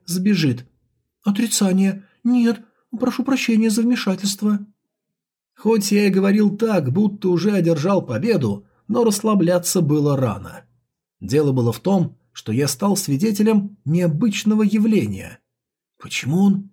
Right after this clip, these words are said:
не умирает? Почему? Почему?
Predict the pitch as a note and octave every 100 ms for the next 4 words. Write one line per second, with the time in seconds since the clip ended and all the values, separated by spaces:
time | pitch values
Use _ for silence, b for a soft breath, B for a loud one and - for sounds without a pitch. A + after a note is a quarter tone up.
0 | _ _ B2+ F3+ G#3+ A#3+ B3+ A#3 - -
1 | _ _ _ _ - - B3 A3+ B2 -
2 | _ _ - A#2+ - F3 C#4 G3+ A2+